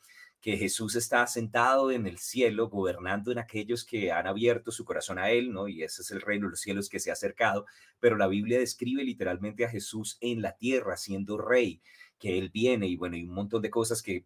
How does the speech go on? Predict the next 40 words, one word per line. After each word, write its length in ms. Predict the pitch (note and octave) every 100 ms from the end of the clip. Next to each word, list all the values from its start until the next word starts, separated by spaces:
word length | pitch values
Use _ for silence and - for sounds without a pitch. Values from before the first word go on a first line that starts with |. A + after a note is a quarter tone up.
| _
vienen 360 | - F#2+ G2 G#2
gracias 420 | A#2 A2+ A2+ G#2+
a 120 | F2 A2
eso, 280 | A#2 -
que, 220 | - D#2+ -
que 140 | F2
va 100 | D2+
a 40 |
haber 140 | E2 F2
restauración, 640 | G2+ F#2 E2+ - G#2+ G2
va 60 | E2+
a 40 |
haber 140 | F2 -
sanidad, 600 | - G#2 F2+ F#2 G#2 - - - - -
y 140 | C3+
que 120 | -
lo 160 | A2 G#2
va 80 | G2+
a 40 |
hacer 320 | G2+ B2+ B2
desde 400 | G#2 C3 B2 G2+
el 120 | F#2+ -
templo, 520 | A2+ A2+ A#2 C#3 _ _ _
que 220 | F2 D2
estamos 480 | - - D#2 E2+ G#2+
hablando 400 | D#2+ E2 F2 F2+
que 140 | F2
puede 220 | - D#2+
ser 160 | - F#2
restaurado 400 | G2+ - E2 E2+
en 80 | F2+
cualquier 300 | F2+ - E2+
momento, 440 | F#2 G#2 G#2 A2
que 120 | -
Jerusalén 520 | G2+ F#2 F2+ - F2+ F2
va 20 |
a 60 | G2
ser 140 | A2
la 100 | A2
capital. 520 | G2+ - - F#2+ G#2